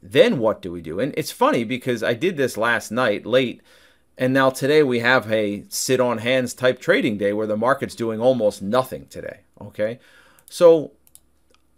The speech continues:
one of the reasons that I'm doing this lecture is because I do get some of these comments from time to time,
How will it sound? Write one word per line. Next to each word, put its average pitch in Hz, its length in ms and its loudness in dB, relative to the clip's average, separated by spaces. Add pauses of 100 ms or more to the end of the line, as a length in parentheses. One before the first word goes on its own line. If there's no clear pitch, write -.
(340)
one 208 280 0
of 311 80 -4
the 180 100 -4
reasons 113 680 -6 (160)
that 107 100 -6
I'm 101 140 -4
doing 120 280 -2
this 82 200 -12
lecture 90 360 -12
is 104 160 -10
because 107 420 -8
I 113 160 -4
do 131 220 -8
get 110 320 -4
some 110 180 -8
of 110 100 -10
these 87 200 -12
comments 196 480 -12
from 170 200 -16
time 82 280 -14
to 82 80 -18
time, - 360 -18